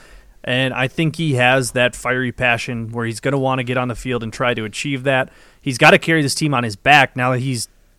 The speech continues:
the number one. Well, maybe him and Joe Mixon are tied for one A, one B in terms of carrying this offense now that Driscoll's gonna be their starting quarterback. So he's,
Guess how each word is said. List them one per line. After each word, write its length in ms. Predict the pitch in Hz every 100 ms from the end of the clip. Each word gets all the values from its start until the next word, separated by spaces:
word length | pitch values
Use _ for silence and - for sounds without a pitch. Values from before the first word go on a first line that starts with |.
| -
the 60 |
number 300 | 120 131 139
one. 540 | 123 127 127 123 117 113 _ -
Well, 260 | 156 147 147
maybe 300 | 185 175 151
him 120 | 165
and 120 | 135
Joe 180 | 120 135
Mixon 380 | 127 120 - 117
are 80 |
tied 360 | 107 139 120 113
for 140 | -
one 340 | 110 104 127 123
A, 120 | 120
one 240 | 117 117
B 340 | 107 127 127 117 - - -
in 120 | - 127
terms 240 | 151 123
of 140 | 113
carrying 340 | - 156 143 123
this 160 | 113
offense 540 | 139 139 135 120 110 -
now 220 | 123 120
that 300 | 113 110 -
Driscoll's 480 | - 135 - 131 110
gonna 160 | 131 113
be 100 | 117
their 140 | 110
starting 280 | - 123 113
quarterback. 520 | - 202 165 127 131 - - -
So 220 | - 139
he's, 340 | 123 156 139